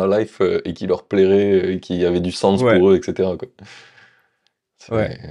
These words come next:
Speaker 2: Et je
Speaker 1: faut
Speaker 2: pense avoir
Speaker 1: diguer un
Speaker 2: trouvé
Speaker 1: peu, c'est
Speaker 2: ça
Speaker 1: normal.
Speaker 2: maintenant, mais, euh, déjà, je pense que je l'ai trouvé assez tôt, euh, j'ai de la chance. Mais, euh, pour, pour revenir à ça, du coup, en fait, ce que, ce que je vendais à ce moment-là,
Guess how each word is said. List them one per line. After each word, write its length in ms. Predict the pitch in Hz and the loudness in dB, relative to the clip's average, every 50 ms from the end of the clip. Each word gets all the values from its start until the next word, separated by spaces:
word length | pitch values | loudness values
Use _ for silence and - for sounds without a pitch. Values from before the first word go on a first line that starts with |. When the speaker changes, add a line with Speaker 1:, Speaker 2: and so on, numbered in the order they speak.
| 82 - _ _ - - _ | -20 -20 _ _ -20 -8 _
Speaker 2:
Et 80 | - 135 | -4 2
je 60 | - | 2
Speaker 1:
faut 60 | 185 | 2
Speaker 2:
pense 100 | 196 185 | 4 6
avoir 180 | 190 156 151 156 | 6 6 6 6
Speaker 1:
diguer 80 | 196 | 6
un 20 | 175 | 6
Speaker 2:
trouvé 140 | 165 151 151 | 6 4 4
Speaker 1:
peu, 40 | |
c'est 100 | 147 - | 6 4
Speaker 2:
ça 60 | 170 147 | 4 4
Speaker 1:
normal. 180 | 147 151 151 156 | 6 4 4 4
Speaker 2:
maintenant, 120 | 175 185 | 4 4
mais, 300 | 165 147 135 127 123 123 | 4 4 4 4 2 0
euh, 320 | - - - - 67 - - - _ _ _ _ _ _ _ _ _ _ | -4 -8 -10 -12 -12 -14 -18 -20 _ _ _ _ _ _ _ _ _ _
déjà, 260 | - 127 127 135 160 | -2 0 2 2 2
je 80 | 160 - | 2 2
pense 220 | - - 160 151 | 0 0 0 0
que 100 | - 139 | -2 -4
je 120 | 123 117 127 | -4 -2 -4
l'ai 80 | 120 | -6
trouvé 220 | 107 - 120 113 113 | -6 -6 -2 -2 0
assez 220 | 120 131 - 131 | 0 -2 -4 -6
tôt, 160 | - - 135 143 | -6 -4 -2 -2
euh, 220 | 139 117 107 123 | -2 -2 -4 -8
j'ai 160 | 120 104 101 101 | -10 -12 -14 -14
de 80 | - | -14
la 80 | - - | -16 -16
chance. 360 | - - - - - - - _ _ _ _ _ _ _ _ _ _ _ _ _ _ _ - - | -16 -16 -18 -18 -18 -20 -20 _ _ _ _ _ _ _ _ _ _ _ _ _ _ _ -12 -6
Mais, 160 | 117 120 120 | -4 0 2
euh, 580 | 123 120 120 120 117 117 117 117 117 117 117 113 - _ _ _ _ _ | 4 4 4 4 4 2 -2 -4 -4 -6 -6 -8 -10 _ _ _ _ _
pour, 200 | - 139 127 - | -2 -2 -2 -2
pour 180 | - 143 127 127 | -2 -2 0 2
revenir 320 | 135 131 139 147 139 131 | 2 4 4 4 4 4
à 100 | 127 131 | 4 2
ça, 400 | 135 - - 175 175 180 180 185 | 2 2 4 4 6 6 6 4
du 160 | 151 131 131 | 2 0 -2
coup, 120 | 120 - 180 | -2 -2 0
en 40 | |
fait, 140 | 156 - 156 | 2 2 0
ce 80 | 151 - | -2 0
que, 220 | - 131 117 110 | -2 -2 -2 -2
ce 80 | 107 - | -2 -4
que 100 | - 123 | -4 -4
je 80 | 113 | -4
vendais 220 | 120 131 139 147 156 | -2 0 0 2 0
à 40 | 151 | 0
ce 160 | 147 - - | -2 -6 -8
moment-là, 420 | 123 117 117 113 113 123 147 - | -6 -4 -2 0 0 0 -2 -2